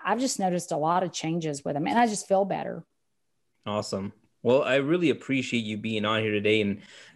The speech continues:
Speaker 2: you know, telling people about your, your story, your journey, because there's a lot of, now there are a lot of ladies that are in the insurance business who know who you are and follow you,
Speaker 1: Mm-hmm.
Speaker 2: and you've, you've been inspiring them. So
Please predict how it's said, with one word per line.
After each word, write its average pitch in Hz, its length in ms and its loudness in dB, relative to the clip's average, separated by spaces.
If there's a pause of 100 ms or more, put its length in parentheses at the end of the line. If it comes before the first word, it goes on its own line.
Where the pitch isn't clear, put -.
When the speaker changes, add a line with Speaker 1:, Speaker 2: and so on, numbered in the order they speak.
Speaker 2:
you 110 100 2
know, 104 80 4
telling 123 400 0
people 104 380 -4
about 104 300 2
your, 101 360 -2
your 101 100 -8
story, 107 540 0
your 104 100 -4
journey, 110 420 0
because 104 500 0 (320)
there's 151 160 4
a 131 60 2
lot 123 560 2
of, 107 380 -2
now 120 260 2
there 127 160 2
are 127 180 4
a 113 60 2
lot 104 240 2
of 104 120 -4
ladies 104 420 -2
that 104 100 -2
are 101 100 0
in 101 120 -2
the 104 120 -2
insurance 117 360 0
business 113 380 0
who 110 180 -2
know 107 240 4
who 113 160 -2
you 107 280 0
are 101 240 4
and 110 120 -2
follow 104 300 2
you, 110 320 2
Speaker 1:
Mm-hmm. - 140 -2
Speaker 2:
and 104 180 -2
you've, 107 320 0 (100)
you've 135 160 4
been 165 160 2
inspiring 113 580 -4
them. 101 220 -4
So 113 320 2